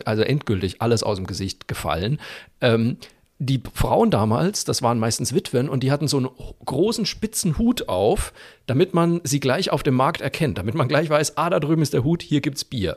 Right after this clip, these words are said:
So, und dann standen die da und, äh, meistens waren sie auch noch begleitet von vielen Katzen, weil in der Brauerei gab's natürlich Getreide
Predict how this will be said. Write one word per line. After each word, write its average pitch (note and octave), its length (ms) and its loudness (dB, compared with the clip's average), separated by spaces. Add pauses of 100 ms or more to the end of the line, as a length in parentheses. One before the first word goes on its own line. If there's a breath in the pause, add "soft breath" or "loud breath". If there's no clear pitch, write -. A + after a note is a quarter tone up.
(120)
So, G#2+ 260 0 (320 loud breath)
und D3+ 100 2
dann C#3 140 2
standen B2 460 0
die D#3+ 120 4
da F3+ 360 2 (320 loud breath)
und, D#3 380 8
äh, C3+ 120 6
meistens C3+ 420 0
waren E3 140 2
sie D3+ 80 4
auch C#3+ 60 6
noch C#3 100 2
begleitet C#3+ 360 0
von D3 160 0
vielen C#3 300 0
Katzen, - 540 -2 (160)
weil F#3+ 580 0 (120)
in D3+ 180 0
der C3+ 100 2
Brauerei A#2 960 2
gab's - 200 -2
natürlich B2 240 0
Getreide B2+ 640 0